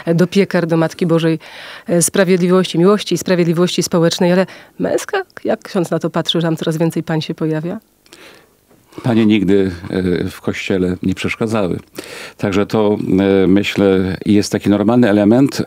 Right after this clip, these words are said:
Speaker 2: że te dwie pielgrzymki, bo trzeba także powiedzieć o pielgrzymce w cudzysłowie damskiej, która,
Speaker 1: Sierpniowej.
Speaker 2: która, która jest w sierpniu. Rzeczywiście te pielgrzymki, e, nabierają też, e, takiego charakteru rodzinnego.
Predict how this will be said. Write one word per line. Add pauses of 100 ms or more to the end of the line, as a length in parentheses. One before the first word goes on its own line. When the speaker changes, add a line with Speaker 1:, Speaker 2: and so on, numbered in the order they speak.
Speaker 2:
że
te
dwie
pielgrzymki,
bo
trzeba
także
powiedzieć (600)
o
pielgrzymce
w
cudzysłowie
damskiej,
która,
Speaker 1:
Sierpniowej.
Speaker 2:
która,
która
jest
w
sierpniu. (300)
Rzeczywiście
te
pielgrzymki,
e,
nabierają
też,
e,
takiego
charakteru
rodzinnego.